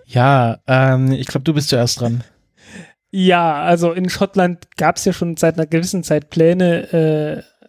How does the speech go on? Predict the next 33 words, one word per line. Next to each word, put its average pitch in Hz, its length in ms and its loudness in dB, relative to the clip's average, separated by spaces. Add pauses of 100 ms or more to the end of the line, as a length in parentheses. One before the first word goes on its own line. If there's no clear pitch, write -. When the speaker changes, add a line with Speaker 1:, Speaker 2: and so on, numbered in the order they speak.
(220)
Speaker 2:
die 170 100 2
jetzt 156 260 -2
etwas - 260 -2
konkreter 175 420 0
geworden 160 360 0
sind, 151 240 0
dass 147 100 -2
man 156 120 -4
dort 151 180 -2
einen 151 120 -2
Raketenstartplatz 151 840 -2
bauen 160 280 2
will. 254 140 2 (100)
Das - 180 -4
hat - 140 -4
wohl 165 80 4
jetzt 156 160 0
auch 160 140 -2
die, 156 340 0
die 175 120 -4
Unterstützung 165 520 -2
der 147 80 2
schottischen 160 420 -2
Regierung. 151 440 2 (720)
Ähm, 156 720 2 (960)
Kunden 214 540 0
wurden 190 300 0
irgendwie 185 300 0
nicht 180 180 -2
genannt. 175 400 0 (1120)
Aber, 165 1400 2 (240)
äh, - 40 -10
ja, 170 480 0